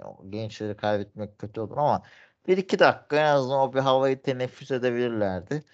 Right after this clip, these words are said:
E, ama hoca gene de o şansı kullanmadı. Herhalde gene de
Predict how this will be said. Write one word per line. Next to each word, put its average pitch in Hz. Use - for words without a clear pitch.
E, -
ama 131
hoca 127
gene 104
de 98
o 107
şansı 98
kullanmadı. 107
Herhalde 92
gene 90
de 92